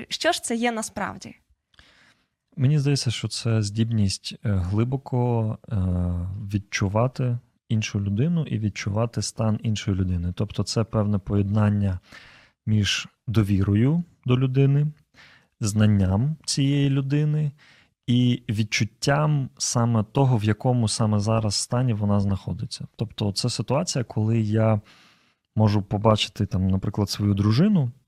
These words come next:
Speaker 2: і ми можемо з нею ні, ні про що не говорити, не обмінятися жодним словом,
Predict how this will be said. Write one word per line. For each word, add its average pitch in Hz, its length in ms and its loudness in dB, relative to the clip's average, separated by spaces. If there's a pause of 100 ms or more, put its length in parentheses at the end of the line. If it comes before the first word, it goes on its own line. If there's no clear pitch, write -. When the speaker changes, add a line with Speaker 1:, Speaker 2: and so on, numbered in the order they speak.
(140)
Speaker 2:
і 120 40 6
ми 113 100 8
можемо 107 380 6
з 98 80 0
нею 104 220 4
ні, 104 300 4
ні 107 160 4
про 104 140 0
що - 180 2
не 104 100 4
говорити, 113 520 2
не 107 160 2
обмінятися 104 560 0
жодним 101 300 -2
словом, 156 380 -2